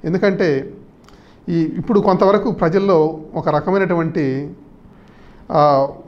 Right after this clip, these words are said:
ఒక ర-, వైరాగ్యం వచ్చింది. మనం ఏం సాధిస్తాం, ఏం సాధించాం, కోట్లు సంపాదించాం, భవనాలు, అం-, అంతస్తులు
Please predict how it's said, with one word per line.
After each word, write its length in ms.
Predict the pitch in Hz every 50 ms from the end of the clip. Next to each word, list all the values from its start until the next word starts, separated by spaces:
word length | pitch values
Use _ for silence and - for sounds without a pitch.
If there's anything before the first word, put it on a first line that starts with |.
| - - - - - - - - - -
ఒక 180 | 170 165 - 170
ర-, 120 | 156 147
వైరాగ్యం 420 | 143 143 165 196 208 220 202 170 165
వచ్చింది. 320 | 151 - 156 123 120 117 - - - - - - - - - - - - - - - -
మనం 160 | 156 160 165
ఏం 240 | 160 156 165 185 196
సాధిస్తాం, 600 | 190 190 170 165 170 165 165 - 170 151 156 156 - - - - - - - - - - - - -
ఏం 220 | 156 156 170 202 196
సాధించాం, 600 | - 190 160 160 160 147 156 165 147 147 147 147 - - -
కోట్లు 240 | - 165 180 170 170
సంపాదించాం, 720 | 151 180 170 147 165 165 160 156 151 156 160 147 143 151 - - - - - - - - - - - - - - - - - -
భవనాలు, 500 | 151 139 127 147 151 170 175 175 175 175
అం-, 260 | 170 165 151 165 165 151
అంతస్తులు 640 | 143 151 151 180 160 160 - 175 165 160 160 156